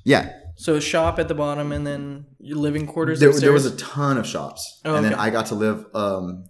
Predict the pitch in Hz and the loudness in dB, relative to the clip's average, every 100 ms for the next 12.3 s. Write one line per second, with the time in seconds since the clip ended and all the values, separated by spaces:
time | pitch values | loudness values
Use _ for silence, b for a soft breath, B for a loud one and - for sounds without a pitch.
0 | - 110 110 123 131 110 92 - - - | -4 -2 2 4 4 4 0 -4 -8 -2
1 | 98 107 104 110 131 127 110 107 131 139 | -2 -2 -2 2 2 2 0 0 0 2
2 | 120 - 101 107 - 101 98 87 78 80 | 0 -2 -2 -4 -4 -4 -4 -6 -8 -8
3 | 78 92 - _ _ _ - 180 95 90 | -10 -14 -20 _ _ _ -8 -2 0 0
4 | 87 92 85 95 98 92 92 98 101 98 | -2 -4 -4 -2 -2 -2 -2 -2 -2 -2
5 | 92 90 76 95 - 87 82 - _ _ | 0 -2 -4 -6 -4 -6 -6 -14 _ _
6 | - 101 92 - - 98 98 95 92 - | -8 -8 -8 -16 -10 -6 -4 -4 -6 -8
7 | 90 90 90 90 - 87 87 - 87 87 | -6 -4 -6 -8 -10 -10 -10 -10 -8 -6
8 | 85 82 87 82 - 78 78 85 85 82 | -8 -10 -10 -10 -10 -12 -12 -8 -8 -6
9 | 85 85 82 82 80 - 156 175 139 147 | -8 -8 -8 -10 -12 -14 -12 -8 -8 -10
10 | - - - 175 180 180 165 175 170 160 | -14 -20 -4 -2 -2 -4 -4 0 2 2
11 | 143 139 147 143 156 175 165 165 175 185 | -2 -6 -6 -4 -4 -4 -4 -4 -6 -8
12 | 190 208 | -8 -10